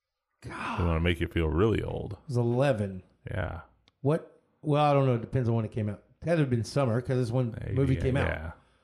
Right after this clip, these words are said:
Speaker 1: Because it wasn't
Speaker 2: Probably
Speaker 1: till
Speaker 2: be spring break when, when baseball season starts.
Speaker 1: the iconic, biggest Christmas Day movie of all time is still E T, am I right?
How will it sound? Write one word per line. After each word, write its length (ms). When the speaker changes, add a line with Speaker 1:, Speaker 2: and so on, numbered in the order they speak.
Speaker 1:
Because 300
it 80
wasn't 360
Speaker 2:
Probably 240
Speaker 1:
till 60
Speaker 2:
be 100
spring 320
break 360
when, 460
when 220
baseball 380
season 240
starts. 340
Speaker 1:
the 80
iconic, 540
biggest 380
Christmas 400
Day 220
movie 240
of 100
all 140
time 320
is 240
still 300
E 120
T, 260
am 80
I 80
right? 220